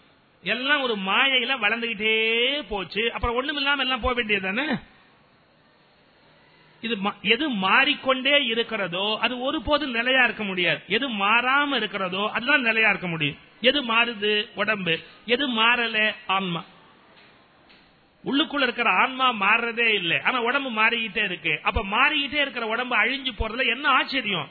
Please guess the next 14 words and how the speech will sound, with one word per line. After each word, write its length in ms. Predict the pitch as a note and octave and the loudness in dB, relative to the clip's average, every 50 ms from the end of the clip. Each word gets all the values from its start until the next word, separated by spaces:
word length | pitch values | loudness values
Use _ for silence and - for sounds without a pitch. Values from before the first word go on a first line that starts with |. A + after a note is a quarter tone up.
| - | -2
பஞ்சபூதங்கள் 720 | - A3+ B3+ A3 D4+ C4+ C4 D4 D4 D4 D4 C#4+ C4+ B3+ A3 | -4 -4 -2 -2 -4 -4 -4 -4 -4 -4 -4 -2 -2 -2 -2
எல்லாமே 680 | G3 F#3+ G#3+ A#3 A3 G3 E3 D3+ E3+ F#3+ A3 A3+ A#3 A3+ - - - - - - - | -2 -2 0 2 4 2 2 2 0 2 2 2 2 0 -4 -18 -20 -20 -20 -18 -12
ஒன்னொன்னா 340 | - B3+ C#4 C#4+ C#4 D4 D#4+ | -8 -6 -4 -4 0 2 2
உருவாகும், 640 | E4 D4 B3+ C4 C#4+ C4+ B3+ A3+ G#3 E3+ G3 F#3 F3+ | 2 2 0 -4 -2 0 0 0 0 0 -4 -6 0
அப்புறம் 240 | - - C#4+ B3+ C4 | 4 4 4 4 4
இன்னொன்னா 280 | C#4 D4 C#4+ D4 D4+ | 0 0 2 4 4
இடம் 340 | D4 B3+ A3 G#3+ A#3+ A3+ G#3+ | 4 4 4 2 0 0 2
மாறிக்கும், 420 | F#3+ F#3 F#3 F3+ E3 - E3 D#3+ - - | 2 4 4 2 0 -2 -10 -8 -4 2
வேற 240 | A#3+ C4 C4 B3 | 2 4 4 4
வகையில 300 | A#3 A#3 A3 A#3+ C4 C4+ | 2 0 0 0 -2 -2
தன்மையை 380 | - A3+ A3 A#3 A#3+ B3 A#3 G#3+ | -2 -4 -6 -4 -2 -2 -2 -2
மாற்றிக்கொள்ளும். 640 | G3+ G#3+ A3 A3 A#3 G#3+ E3 F#3+ F#3 E3+ E3+ D3+ - - - - - | -2 -4 -4 -4 -6 -10 -6 -4 -4 -2 -2 -4 -6 -10 -18 -20 -14
இது 180 | - C4 C#4+ C#4 | -10 -6 -4 -2
இயற்கையானது. 840 | C4 C4+ D4+ E4 D#4+ - C#4 B3+ A#3 A3 G3 G3 F#3 E3+ D#3 D#3 D#3 | 0 2 2 2 2 2 2 4 4 4 2 0 -2 -2 -4 -4 -6